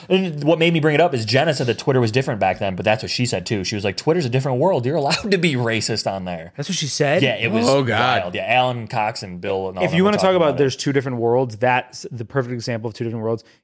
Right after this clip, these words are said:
Speaker 2: You, the
Speaker 1: You
Speaker 2: level
Speaker 1: think
Speaker 2: of,
Speaker 1: there's two different
Speaker 2: the
Speaker 1: worlds.
Speaker 2: level of, well, the level of money you have to have to think that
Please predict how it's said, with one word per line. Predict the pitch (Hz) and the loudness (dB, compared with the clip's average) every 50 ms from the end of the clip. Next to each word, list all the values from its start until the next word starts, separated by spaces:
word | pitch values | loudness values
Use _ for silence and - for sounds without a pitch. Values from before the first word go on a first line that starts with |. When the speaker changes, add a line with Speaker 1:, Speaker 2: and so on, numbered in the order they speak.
| _ _ | _ _
Speaker 2:
You, | 131 135 170 202 185 143 | -2 0 2 2 2 2
the | 135 143 135 | 2 0 2
Speaker 1:
You | 127 | 4
Speaker 2:
level | 135 139 143 185 220 220 | 2 2 4 4 4 4
Speaker 1:
think | 208 147 | 2 2
Speaker 2:
of, | 170 | 0
Speaker 1:
there's | 135 95 90 | -4 -4 -6
two | - - 92 | -8 -10 -12
different | - - | -2 0
Speaker 2:
the | 160 147 | 0 2
Speaker 1:
worlds. | 139 147 156 175 180 | 4 4 4 4 4
Speaker 2:
level | 226 220 220 | 4 4 4
of, | 202 160 - | 2 2 0
well, | 170 165 175 151 147 | 2 2 4 4 4
the | 127 143 135 | 4 2 4
level | 135 143 160 160 190 175 170 | 4 4 4 4 4 4 4
of | 156 131 120 | 2 2 -2
money | 120 123 123 123 135 143 | -4 -2 0 0 0 0
you | 143 135 | 2 2
have | 131 135 131 | 2 2 2
to | - 123 | -2 -2
have | 110 117 113 110 127 127 123 | -2 -2 0 2 0 0 0
to | - 127 | -4 -8
think | 110 104 - - - 131 127 131 - - | -8 -8 -14 -6 -4 -2 -2 -2 0 0
that | 123 117 107 101 - | 2 2 2 0 -2